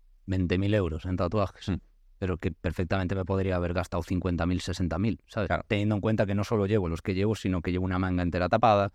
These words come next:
Speaker 2: Ujú.
Speaker 1: que también me costó carísima, eh, el costado que también me lo tapé,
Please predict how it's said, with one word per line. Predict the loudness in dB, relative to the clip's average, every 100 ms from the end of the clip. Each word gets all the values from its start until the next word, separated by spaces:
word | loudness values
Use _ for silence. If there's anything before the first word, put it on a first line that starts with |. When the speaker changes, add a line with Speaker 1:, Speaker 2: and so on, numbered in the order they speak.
| -4
Speaker 2:
Ujú. | -4 -4
Speaker 1:
que | -2
también | 0 0
me |
costó | -4 -6 -6
carísima, | -2 0 0 0 0 0 -2 -8 _ _
eh, | -2 -2 0 -2 -2 -4 -4 -6
el | -8
costado | -8 -2 -2 0
que | -2
también | 0 0
me | 0
lo | 0
tapé, | -2 -2 2 2 0